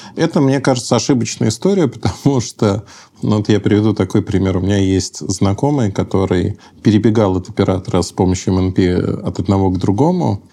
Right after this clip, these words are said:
и проблемы следовали за ним по пятам просто. То есть вот он перейдёт, ломается, он говорит: «Ну что ж такое, надо перейти дальше». Но вопрос, наверное, шире надо ставить. Не надо в этот момент,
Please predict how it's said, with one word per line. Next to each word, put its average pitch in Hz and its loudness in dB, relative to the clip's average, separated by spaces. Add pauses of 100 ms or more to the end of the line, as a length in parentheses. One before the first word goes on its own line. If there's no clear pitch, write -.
(100)
и - -6
проблемы 123 2
следовали 104 2 (200)
за 95 0
ним 98 2
по 98 0
пятам 90 0
просто. - -8 (100)
То - 0
есть 87 -2
вот 92 -2
он 87 0
перейдёт, 107 2
ломается, 98 2
он 90 0
говорит: 90 -2
«Ну 95 2
что - -6
ж - -4
такое, 92 -6
надо 90 -2
перейти 87 0
дальше». 95 -2 (300)
Но 143 2
вопрос, 160 0
наверное, 151 0
шире 147 2
надо 95 2
ставить. 160 -2 (120)
Не 117 4
надо 139 2
в 104 2
этот 127 0
момент, 160 2